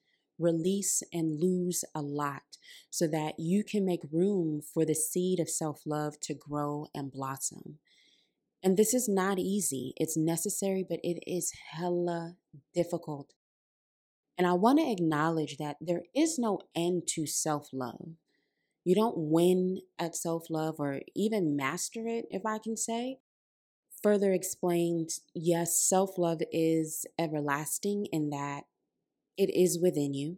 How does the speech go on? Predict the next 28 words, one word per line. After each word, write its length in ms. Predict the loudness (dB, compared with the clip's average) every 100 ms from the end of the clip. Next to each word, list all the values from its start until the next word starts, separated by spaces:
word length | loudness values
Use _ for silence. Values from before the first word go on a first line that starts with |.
| _ 0
no 140 | 2
matter 240 | 2 2
how 220 | 0 -2 -2 -4
tiny 260 | -2 -2
or 140 | -2 -4
large, 460 | -2 0 0 -2 -6
but 220 | -6 -6 _ -20 -20 _
it 120 | -2 -2 -2
can 260 | -2 0 -4
fluctuate. 680 | -2 -4 -4 -10 -12 -16 _ _ _ _ _ _ _ _ _ -2
Imagine 1000 | 2 4 2 0 -2 -2 -2 -4 -6 -10 _ _ _ _
self-love 920 | -4 2 2 0 -2 0 0 -2 -6 -10 -20 -20 _ _ _ _ _ _ _ -8
when 240 | 2 6
you 120 | 6
accomplish 600 | 4 2 -2 -2 -4 -4
your 80 | -4
P 280 | -4 -4 -2
H 180 | -4 -6
D 340 | -4 -4 -6 -12 _ _ _ _
or 140 | -8 -4
birth 260 | -2 -2 -2
a 40 |
human 360 | -2 0 0 0
being 640 | -2 -2 -2 -2 -4 -8 _ _ _ -2
or 560 | 0 0 -2 -6 -8 _
lose 380 | 0 4 4 2
that 240 | -2 -2 -2
weight, 540 | 0 0 -2 -6